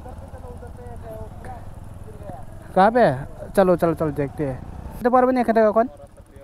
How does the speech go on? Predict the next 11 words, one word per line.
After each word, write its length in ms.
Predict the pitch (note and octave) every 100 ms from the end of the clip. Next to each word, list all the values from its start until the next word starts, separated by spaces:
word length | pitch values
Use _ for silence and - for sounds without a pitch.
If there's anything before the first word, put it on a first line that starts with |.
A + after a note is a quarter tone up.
| - - - - - - - - - - - - - - - - - - - - - - - - D3 D#3+
ये 320 | G#3+ A#3+ A#3
हुआ 320 | F3+ F3 F#3
ना 140 | A3
बार 400 | F#3 D3+ G3 F#3+
guys, 280 | F3 F#3+ -
रास्ता 400 | D3+ F3 - - A3+
clear 480 | - A3 A3+ A#3+
हो 220 | F#3 G3+ G#3+
चुका 440 | G3+ F#3 F#3+ F3+
है। 440 | D#3 F3+ G#3+ D3 A#2 - - - - - - - - -
<laughs> 880 | A3+ G#3 G#3 G#3+ G3 G#3 G#3 F3+